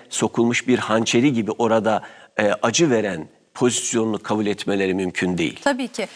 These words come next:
Speaker 2: Bu arada, e, tam buradan devam edeceğim ama ikinci sorumuzu da yönelteyim. Çünkü çok fazla kitap isteyen seyircimiz var. "Karar verdim" etiketiyle yazmanızı rica ediyorum. Bu şimdi sö-, şövalyelerin üs olarak kullandığı bir,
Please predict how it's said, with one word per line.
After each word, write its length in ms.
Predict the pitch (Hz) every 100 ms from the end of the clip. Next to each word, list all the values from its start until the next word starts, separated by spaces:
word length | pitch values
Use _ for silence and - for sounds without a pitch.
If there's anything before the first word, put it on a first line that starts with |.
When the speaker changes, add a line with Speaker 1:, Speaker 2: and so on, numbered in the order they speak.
| - 269
Speaker 2:
Bu 100 | 320
arada, 400 | 339 320 330 -
e, 320 | 208 226 226 226
tam 220 | 285 277
buradan 300 | 269 269 277
devam 300 | 285 277 294
edeceğim 340 | 262 240 302 277
ama 140 | 240
ikinci 300 | 202 - 247
sorumuzu 400 | 247 254 247 247
da 60 | 233
yönelteyim. 540 | 220 214 214 214 294
Çünkü 220 | 277 233
çok 220 | - 262 262
fazla 260 | 214 208
kitap 300 | 214 - 233
isteyen 300 | - - 208
seyircimiz 640 | 208 254 240 247 233 226
var. 160 | 277 311 - - -
"Karar 320 | 262 302 269
verdim" 280 | 285 262 254
etiketiyle 520 | 262 - 262 254 254
yazmanızı 540 | 254 240 247 240 254
rica 300 | 220 240 233
ediyorum. 360 | 220 233 262 330 - - -
Bu 80 | 240
şimdi 260 | 330 294
sö-, 240 | - 294 226 -
şövalyelerin 680 | 269 262 294 285 247 240 214
üs 200 | 262 269
olarak 420 | 233 233 214 214 -
kullandığı 580 | 240 240 233 294 339
bir, 300 | 254 320 -